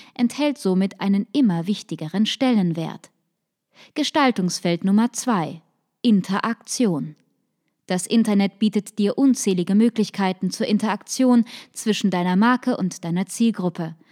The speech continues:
Und genau das ist es auch, was sich Konsumenten heute erwarten. Jene Zeiten, in denen Marken, Sender und Konsumenten Empfänger von Botschaften waren,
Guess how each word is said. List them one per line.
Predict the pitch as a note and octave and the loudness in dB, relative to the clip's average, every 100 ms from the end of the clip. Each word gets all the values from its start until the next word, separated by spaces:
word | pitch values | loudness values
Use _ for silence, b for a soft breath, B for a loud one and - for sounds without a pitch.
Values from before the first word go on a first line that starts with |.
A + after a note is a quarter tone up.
| B B | B B
Und | - F#3 | -4 0
genau | A3+ A#3 C4 C#4 | 4 4 6 4
das | A#3+ A3+ | 2 0
ist | - B3 B3 | -2 -4 -4
es | A3 | -2
auch, | A3+ G#3+ - B - | 0 0 -2 B -4
was | C4 | -2
sich | - - | -2 -4
Konsumenten | A3 G3 F#3+ F#3 F3+ F3+ G3 | 0 0 2 2 0 0 0
heute | F3+ E3 F#3+ | 0 -2 -4
erwarten. | A3 G#3 G#3+ G#3+ - D#3+ - b b b | -4 0 0 0 -2 -6 -8 b b b
Jene | _ A3+ G3 | _ 2 2
Zeiten, | - B3 A#3 A#3 G#3+ | 0 0 2 2 2
in | G3+ F#3 | 4 2
denen | F3+ F3+ F3+ | 2 2 2
Marken, | F#3+ G#3+ A3 G#3 F#3+ B B | 4 2 2 0 0 B B
Sender | - G#3+ A#3+ G#3+ F#3 | 0 4 6 4 2
und | F#3 - | 0 -2
Konsumenten | F#3 F#3 F#3 G#3 A3 G#3 | -2 0 2 2 2 -2
Empfänger | G#3 G3 - A#3 A#3+ | -2 -2 0 2 4
von | F#3 F3 E3+ | 2 0 0
Botschaften | B3+ C4 A3 G3+ - G3 | 0 0 -2 -2 -2 0
waren, | G3 F#3+ F#3+ | 0 0 -2